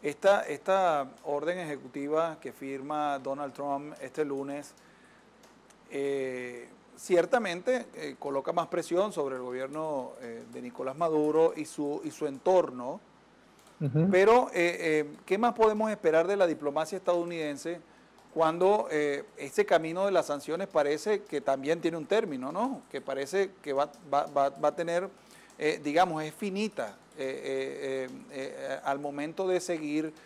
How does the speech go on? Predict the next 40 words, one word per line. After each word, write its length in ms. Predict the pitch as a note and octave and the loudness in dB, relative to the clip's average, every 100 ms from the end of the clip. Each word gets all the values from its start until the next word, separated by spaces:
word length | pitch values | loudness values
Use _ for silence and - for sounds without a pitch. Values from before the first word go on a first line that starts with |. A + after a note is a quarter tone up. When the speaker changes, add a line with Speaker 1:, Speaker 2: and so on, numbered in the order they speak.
| - - | -20 -6
Speaker 1:
colocándolas, 680 | - F#3 F3+ E3 E3+ G3 F3+ | 4 6 6 4 2 2 2
va 60 | |
a 40 | C#3 | 2
llegar 220 | D3+ E3+ | 2 2
un 80 | F3+ | 0
momento 380 | E3+ D#3+ E3 | -2 -2 -2
en 80 | G3 | -2
el 60 | F3+ | -2
que 120 | D3 | -6
sí, 280 | D3+ G3 C3+ - A#2+ | -4 -4 -6 -12 -6
vas 160 | A#2+ | -4
a 80 | D3 | -2
tener 260 | D#3+ C#3+ D3+ | -4 -6 -2
que 140 | E3+ | 0
dejar 300 | D#3+ C3 D3+ | 2 2 2
de 80 | E3+ | 0
poner 240 | D3 D3 | -2 -6
sanciones. 460 | C#3+ D#3+ D#3 F3 E3 - | -6 -6 0 -2 -2 -4
¿Qué 140 | F3 | -2
más 180 | F#3 F#3+ | 0 0
esperar 360 | G#3 D3+ C#3+ | 0 0 0
de 100 | D#3+ | 0
esa 140 | F3 F3+ | -2 0
diplomacia 680 | F#3 E3+ C#3+ C#3+ C#3+ F3 G3 - - - | -2 -2 0 -2 -2 -4 -4 -8 -20 -14
estadounidense 760 | - D3+ D#3+ D#3 C#3+ D3 D3+ G#3 | -8 2 6 6 4 -4 -2 -2
que 100 | G3 | -2
sin 160 | D3+ | -2
lugar 220 | C#3 C3+ D#3 | 0 2 4
a 40 | |
dudas 260 | E3+ E3+ F#3+ | 6 6 4
es 40 | |
la 80 | F#3 | 4
más 180 | F3+ E3+ | 0 0
fuerte 340 | F3 F3 F3+ | 4 4 4
de, 260 | F3 C3+ - | 0 0 -4
de 140 | - | -8
este 180 | C3+ E3 | -6 0
lado 260 | E3 D#3+ D#3 | 4 4 4
del 100 | C#3+ | 0
mundo? 340 | G3 A3+ A2+ | -6 -6 -10